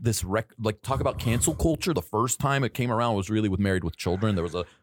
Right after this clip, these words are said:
there was a group called, like, uh, Moms Against the, uh, uh, uh, uh, something, something, like, uh, inappropriate. Some-, and they were trying to shut down this show, Married with Children, because it was, there's three shows you could watch at the time, and one of them was Married with Children, and the option to change the channel was, I guess, too,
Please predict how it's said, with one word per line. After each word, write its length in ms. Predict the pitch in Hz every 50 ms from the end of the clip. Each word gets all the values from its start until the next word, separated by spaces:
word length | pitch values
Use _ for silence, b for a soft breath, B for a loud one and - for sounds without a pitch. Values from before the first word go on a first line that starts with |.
| _ _
there 120 | 92 95
was 80 | 92 95
a 80 | 87
group 280 | 78 - 98 98 92 -
called, 240 | - 95 85 78 78
like, 200 | 82 78 - 80
uh, 180 | 78 71 65 B B B B -
Moms 380 | 92 92 104 104 107 104 92 98
Against 400 | 90 85 98 98 98 - - -
the, 320 | 92 90 85 82 80 - -
uh, 40 | 80
uh, 0 |
uh, 680 | 80 78 67 76 80 76 67 76 82 69 67 82 76 71 69
uh, 40 | - - - _
something, 400 | - - - 107 98 - 92 90
something, 320 | - 117 104 - - 98
like, 180 | 90 85 - - -
uh, 60 | 82 78
inappropriate. 500 | 104 98 92 - 110 98 - 101 90 80
Some-, 100 | - 101 B B B B _
and 80 | 107 107
they 40 | 113
were 60 | 113
trying 180 | - - 131 98
to 60 | 90
shut 280 | - - - 143 123 -
down 220 | - 127 117 113
this 120 | 107 101 95
show, 300 | - - - 110 95 87
Married 320 | 82 90 87 92 90 85
with 180 | 82 85 - -
Children, 380 | - - 95 90 - - 76
because 140 | 82 - 80
it 40 | 80
was, 120 | 80 - -
there's 240 | - 90 90 - - -
three 160 | 131 160 170
shows 280 | - - 190 147 135 113
you 60 | 113
could 140 | - 123 117
watch 200 | 117 113 - -
at 60 | -
the 80 | 107
time, 240 | - - 110 107 92
and 80 | 85 85
one 140 | 95 127 139
of 40 |
them 120 | 127 127 120
was 120 | 110 107
Married 180 | 113 110 104 92
with 80 | 90 -
Children, 340 | - 110 101 98 98 98 B B B B B
and 100 | 98 98
the 60 | 92
option 320 | - 110 117 - - 117 104
to 100 | - -
change 280 | - - 117 113 101
the 60 | 104
channel 300 | 101 - 117 104 107 98
was, 140 | 92 90 82
I 60 | 90
guess, 220 | 87 92 85 - - B B B B _ _ -
too, 340 | - - 131 120 120 113